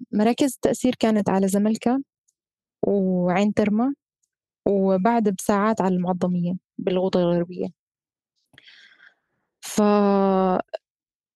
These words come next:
آه، هاي الصواريخ نزلت بمناطق سكنية. آه، مناطق، مناطق التأثير نفسها، آه، مثل ما خبرتك في ناس ما فاقت يعني،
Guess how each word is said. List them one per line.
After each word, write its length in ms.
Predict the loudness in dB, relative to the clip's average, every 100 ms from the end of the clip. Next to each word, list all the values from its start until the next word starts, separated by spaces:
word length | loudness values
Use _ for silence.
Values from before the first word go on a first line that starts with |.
| -4
آه، 500 | -2 0 0 -2 -4 -10 -20 -18 -18 -18 _ _ _ _ _ _ -6
هاي 260 | 0 2 2
الصواريخ 800 | 2 0 0 0 0 0 0 -2
نزلت 320 | -2 -2 -2 -2
بمناطق 800 | 0 0 0 -2 -2 0 -2
سكنية. 640 | -2 -2 0 0 0 0 -2 -4 _ _ _ _ 0
آه، 320 | 2 2 0 -4 -8 -4 -4 -2
مناطق، 320 | 0 0 0 0
مناطق 360 | 0 0 0
التأثير 460 | 0 0 -2 -2 -2 -2
نفسها، 580 | -4 -2 -2 -2 -2
آه، 40 | -2
مثل 220 | -2 -2
ما 60 | -2
خبرتك 440 | -2 -4 -4 -4
في 120 | -2
ناس 240 | -2 -2 -2
ما 100 | -2
فاقت 440 | 0 -2 -2 -4
يعني، 340 | -4 -2 -4